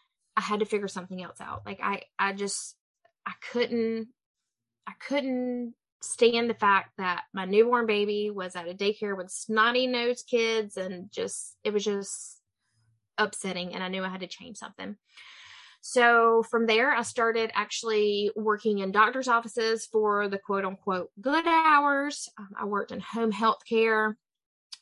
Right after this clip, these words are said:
just for the flexibility of that schedule. I could kinda make my own schedule and just,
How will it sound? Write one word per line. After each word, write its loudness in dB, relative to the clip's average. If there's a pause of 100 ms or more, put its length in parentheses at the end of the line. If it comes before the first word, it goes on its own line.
just 0
for -2
the 0
flexibility -2
of -2
that -2
schedule. -2
I 2
could -18
kinda -4
make -2
my 0
own 0
schedule 2
and -2
just, -8